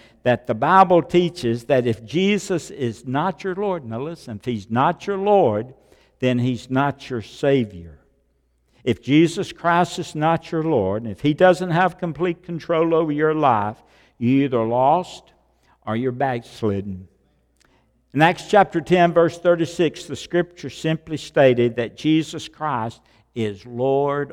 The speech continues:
over all. He's Lord over all. See, Jesus was not given a meaningless name.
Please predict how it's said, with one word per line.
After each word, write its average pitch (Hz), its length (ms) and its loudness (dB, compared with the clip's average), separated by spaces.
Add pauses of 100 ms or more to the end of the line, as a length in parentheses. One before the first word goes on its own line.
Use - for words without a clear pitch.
(120)
over 120 440 -4
all. 95 540 -12 (380)
He's 113 200 -4
Lord 110 280 0
over 117 320 0
all. 117 420 -4 (220)
See, 143 180 2
Jesus 165 880 0
was 113 180 -6
not 156 300 -2
given 143 560 2
a 120 220 -2
meaningless 120 960 -2
name. 131 600 -2